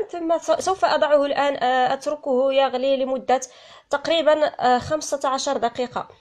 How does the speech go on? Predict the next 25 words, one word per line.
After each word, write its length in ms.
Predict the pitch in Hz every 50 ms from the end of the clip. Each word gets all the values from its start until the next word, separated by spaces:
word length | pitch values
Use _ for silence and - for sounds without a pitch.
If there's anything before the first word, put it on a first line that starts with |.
| _ _ _ _ _ _ _
عشر 320 | - 147 269 339 370 349 285
دقائق 680 | 247 269 269 302 330 359 - - - - 359 440 -
إلى 260 | - - 285 294 311 311
خمسة 400 | 311 330 320 302 320 294 - 285
عشر 300 | 269 277 - 294 285 254
دقيقة. 520 | 214 240 233 - 269 269 - - 196 - - - - - - - - - _ -
آه، 360 | 240 247 247 247 247 240 - - - _ _ _
بعدها 680 | - 302 339 302 277 302 269 254 269 294 311 302 - - _ _ _ _ _ _ _ _ _ -
سوف، 360 | - - 294 294 294 - 294
آه، 1000 | 285 294 294 - - - - - 254 254 254 254 254 254 247 247 240 - - - -
أخوي 380 | - - 262 262 - 277 269 254
ذلك 300 | 247 254 247 247 - 262
الماء، 320 | 247 233 240 269 320 370 - _ _ _ _ _ _ _ _ _ _ - - -
سوف 260 | _ - - 240 226 -
أخوي 340 | - 254 - - 262 262
أمامكم 420 | 247 254 254 254 254 254 254 247 262
لكي 260 | 240 247 - 254 247
تروا. 320 | 233 254 247 240 285 330 330 - - - - - - - - -
يعني 400 | 247 262 285 277 277 320 359 370
لن 260 | 392 480 508 - -
أعذب 380 | 349 302 330 330 262 302 277
نفسي 580 | 302 302 320 311 311 - - 277 285 285 285 285
بكثرة 680 | 240 254 269 262 269 - 269 269 269 254 262 254 269
الحاك 480 | 254 247 - 254 254 254 254 254 - -
و، 100 | 240